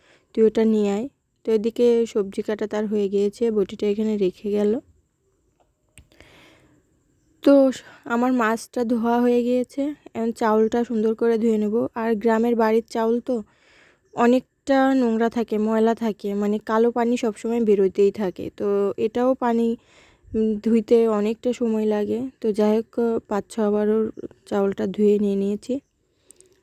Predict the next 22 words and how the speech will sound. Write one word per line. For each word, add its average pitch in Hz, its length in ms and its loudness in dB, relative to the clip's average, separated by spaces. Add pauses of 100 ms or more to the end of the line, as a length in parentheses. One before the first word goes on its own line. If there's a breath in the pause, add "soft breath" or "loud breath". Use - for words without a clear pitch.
(560 soft breath)
এদিকে 220 420 2
সবজিটাও 214 560 0
ধোয়া 214 320 0
হয়ে 208 220 0
গিয়েছে, 214 480 -2
আর 214 400 -6
আমি 208 280 -2
হচ্ছে 202 580 -2 (360)
নিয়ে 208 320 0
নিলাম 208 400 0
এদিকে 202 360 -2
দুটো 196 340 -4
কড়াই, 196 420 -2 (580 soft breath)
চাউল, 202 460 2
সবজি 202 480 -2
সমস্ত 196 400 -4
কিছু 202 300 -4
নিয়ে 208 300 0
একবারে 196 460 -4
রান্নাঘরে 190 480 -2
চলে 196 320 -2
আসছি। 208 520 -6